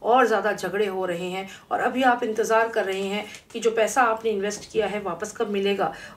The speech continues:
और इसी वजह से आपके घर में कोई सदस्य है जिसकी तबीयत भी बिगड़ रही है। ये सब क्यों हो रहा है? क्योंकि माँ लक्ष्मी आपसे नाराज़ हैं, आपके परिवार से नाराज़ हैं। यहाँ पर माँ लक्ष्मी की आराधना करनी चाहिए आपको, क्योंकि यहाँ पर माँ लक्ष्मी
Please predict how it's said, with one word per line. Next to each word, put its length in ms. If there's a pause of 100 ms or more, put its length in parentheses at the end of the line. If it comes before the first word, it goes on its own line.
और 100
इसी 260
वजह 220
से 140
आपके 280
घर 220
में 160
कोई 100
सदस्य 440
है 180 (300)
जिसकी 220
तबीयत 320
भी 120
बिगड़ 260
रही 260
है। 140 (280)
ये 80
सब 220
क्यों 220
हो 100
रहा 200
है? 100
क्योंकि 240
माँ 220
लक्ष्मी 360
आपसे 280
नाराज़ 400
हैं, 140 (300)
आपके 280
परिवार 440
से 180
नाराज़ 400
हैं। 120 (260)
यहाँ 260
पर 100
माँ 180
लक्ष्मी 340
की 120
आराधना 420
करनी 300
चाहिए 360
आपको, 380 (320)
क्योंकि 180
यहाँ 280
पर 280 (240)
माँ 140
लक्ष्मी 480